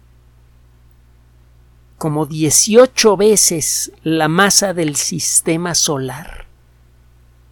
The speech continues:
Una cantidad de materia verdaderamente titánica fue arrojada a una velocidad absolutamente enloquecedora como consecuencia de esta terrible detonación.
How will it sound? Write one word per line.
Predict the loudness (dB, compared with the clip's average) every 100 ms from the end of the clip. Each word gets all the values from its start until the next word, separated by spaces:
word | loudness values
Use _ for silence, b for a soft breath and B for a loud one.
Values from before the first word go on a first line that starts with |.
| _ _ _ _ _
Una | -4 -4 -4 -8 _ _ _ -14
cantidad | -10 -10 -6 -2 0
de | 0
materia | -4 -2 -2 0 0
verdaderamente | -2 -2 -2 -2 -2 -2 -2 -4 -6
titánica | -4 -6 -2 -2 -4 -6 -10 -12 _ _ _ _ _ _ _ _ _ _ _ _ -20
fue | -4 2 2
arrojada | 2 0 -4 -2 -2 -2 -6
a | -6 -6
una | -4 -4
velocidad | -4 -6 -6 -4 -4 -4 -6 _ _ _ _ _ _ _ _ _
absolutamente | -8 -6 -6 -4 -4 -4 -2 -2 -2 -4 -4
enloquecedora | -4 -4 -6 -6 -6 -4 -4 -4 -8 -16 _ _
como | -6 -6 -6
consecuencia | -6 -6 -6 -8 -8 -8
de | -8
esta | -6 -8
terrible | -8 -8 -8 -10 -10
detonación. | -12 -12 -12 -12 -14 -14